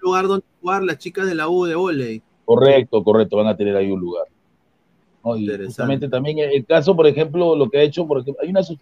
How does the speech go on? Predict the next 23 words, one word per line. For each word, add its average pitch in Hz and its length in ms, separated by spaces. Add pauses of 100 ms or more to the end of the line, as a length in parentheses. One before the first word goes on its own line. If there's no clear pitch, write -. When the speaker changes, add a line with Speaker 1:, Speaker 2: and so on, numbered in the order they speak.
(440)
Speaker 2:
hay 185 120
una 196 80
asociación 180 520
de, 127 640 (280)
de 127 80
hinchas 156 320
de 156 80
la 131 100
U 139 100
que 147 120
viven 143 180
en 135 80
usa. 165 400 (640)
Ellos, 156 300
eh, 151 60
como 120 360 (160)
los 117 140
chicos 151 300
de 113 500
Futsal 143 340
Down, 147 260
entrenan 143 400
ahí, 151 260